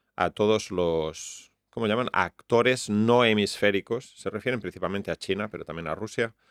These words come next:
de lo que consideran como su patio trasero, ¿no? Entonces eso, eso, eh, abre el escenario para un conflicto, ¿no? Eh, lo primero que quería preguntarte es que nos pudieras dar un poco más de información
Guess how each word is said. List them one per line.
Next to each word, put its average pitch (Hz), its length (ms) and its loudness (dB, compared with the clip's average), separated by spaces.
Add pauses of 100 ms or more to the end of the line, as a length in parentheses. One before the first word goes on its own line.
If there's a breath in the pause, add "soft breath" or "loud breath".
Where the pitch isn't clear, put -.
(460)
de 95 920 4
lo 101 80 0
que 127 100 2
consideran 120 460 2
como 98 180 0
su 92 160 -4
patio 95 520 0
trasero, 78 520 -2
¿no? 76 200 -14
Entonces 123 260 0
eso, 110 420 2
eso, 78 640 -2
eh, 71 480 -8
abre 98 320 4
el 98 80 2
escenario 98 460 -2
para 78 180 -4
un 87 100 -6
conflicto, 76 600 -10 (160)
¿no? 104 160 -12 (800 soft breath)
Eh, 92 260 0
lo 113 160 4
primero 143 340 6
que 143 120 2
quería 123 240 4
preguntarte 110 880 2
es 110 220 0
que 101 160 0
nos 95 180 -4
pudieras 104 400 2
dar 110 120 6
un 104 160 2
poco 107 240 0
más 98 240 0
de 98 100 2
información 92 920 -2